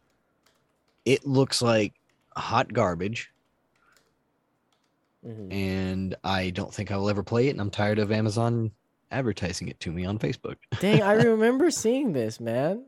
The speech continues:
Speaker 2: I'm looking at, at it right now. I remember looking at this and, like, thinking of getting it.
Speaker 1: It, um, it's a good thing you didn't, 'cause it looks like hot garbage.
Speaker 2: Yeah, I'm glad I didn't get this. So there's another game. I don't know if you've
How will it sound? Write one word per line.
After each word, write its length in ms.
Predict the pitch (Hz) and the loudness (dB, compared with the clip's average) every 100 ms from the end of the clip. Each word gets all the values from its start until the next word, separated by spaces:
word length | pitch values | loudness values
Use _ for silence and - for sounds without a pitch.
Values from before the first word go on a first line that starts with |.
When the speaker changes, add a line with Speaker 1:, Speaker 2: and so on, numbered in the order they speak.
| _ | _
Speaker 2:
I'm 180 | 147 170 | -2 2
looking 240 | 196 208 | 2 2
at, 60 | 180 | 0
at 260 | 170 147 151 | 0 2 2
it 60 | |
right 220 | 143 147 147 | 2 2 2
now. 200 | 160 135 | 0 2
I 80 | |
remember 360 | 175 190 220 233 | 2 2 2 2
looking 400 | 170 165 175 202 | 4 2 2 0
at 180 | 127 104 | 0 -2
this 260 | 101 92 - | -6 -8 -8
and, 140 | 135 | -2
like, 180 | 131 127 | -2 -2
thinking 240 | 156 180 | -4 -2
of 140 | 160 139 | -2 0
getting 300 | 156 165 107 | 0 0 -4
it. 200 | 87 - _ _ _ _ _ - - - _ _ _ | -8 -12 _ _ _ _ _ -20 -20 -20 _ _ _
Speaker 1:
It, 220 | 95 101 82 90 | 2 2 2 -2
um, 460 | 90 87 90 90 | 0 0 -4 -8
it's 80 | 90 | -10
a 40 | - | 0
good 140 | 110 | 2
thing 160 | 135 135 | 4 6
you 80 | |
didn't, 320 | 131 175 127 - | 6 4 4 -4
'cause 200 | 98 107 | -2 -2
it 120 | 117 _ | -2 _
looks 380 | 92 95 - - | -8 -6 -6 -6
like 200 | 85 82 | -4 -4
hot 220 | - 87 | -2 0
garbage. 500 | 82 123 170 90 - - _ _ | 2 4 4 2 -2 -8 _ _
Speaker 2:
Yeah, 160 | 127 120 | -4 -2
I'm 120 | 117 | -2
glad 200 | 113 113 | -2 0
I 80 | 104 | -2
didn't 240 | 98 95 | -4 -8
get 180 | 92 87 | -12 -12
this. 300 | 73 80 - _ _ _ _ _ _ | -14 -16 -18 _ _ _ _ _ _
So 240 | - 196 190 | -4 0 2
there's 260 | 190 208 | 4 4
another 380 | 214 208 220 240 | 4 4 4 4
game. 540 | 185 131 123 117 117 104 _ _ | 4 0 0 -2 -6 -12 _ _
I 160 | 143 196 | -2 0
don't 200 | 226 220 | 0 2
know 180 | 214 202 | 2 0
if 120 | 175 | -2
you've 220 | 175 | -6